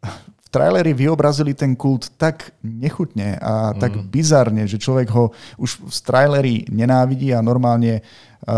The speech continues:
Speaker 1: súhlasí s tým postupom, aj s tým názvom, že Boh je guľka, lebo to tam v podstate aj zaznie, že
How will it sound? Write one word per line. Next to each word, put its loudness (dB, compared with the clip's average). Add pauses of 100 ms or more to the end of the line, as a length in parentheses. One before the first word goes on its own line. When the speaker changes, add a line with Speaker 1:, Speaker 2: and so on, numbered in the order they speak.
Speaker 1:
súhlasí 0
s -2
tým 0
postupom, -2
aj 0
s -2
tým 0
názvom, 0
že -2
Boh -2
je -2
guľka, -4
lebo -2
to -4
tam -2
v -18
podstate -4
aj -2
zaznie, -2
že -2